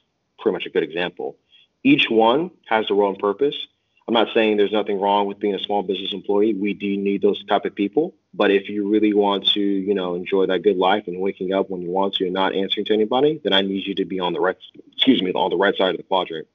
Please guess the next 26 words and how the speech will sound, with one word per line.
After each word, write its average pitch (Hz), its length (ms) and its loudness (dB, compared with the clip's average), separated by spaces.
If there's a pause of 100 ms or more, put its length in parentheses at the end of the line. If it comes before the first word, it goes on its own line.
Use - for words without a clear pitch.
(1300)
So 107 360 4
with 104 280 4
E's, 127 380 2
obviously 107 380 0
employees, 98 360 -6
right? 92 180 -4
Time 104 200 -4
is 87 100 -14
money. 92 200 -6
They 90 100 -4
give 90 180 0
up 95 80 -4
their 90 120 -2
time, 101 320 -2
they 95 60 -6
make 95 220 -10
money, 92 240 -6
they 85 140 -8
pay 92 160 0
the 87 100 -8
highest 90 320 -4
tax. - 400 -4 (460)
Um, 90 440 2 (120)
S 104 260 4
is 92 120 -4 (200)
self 98 180 -2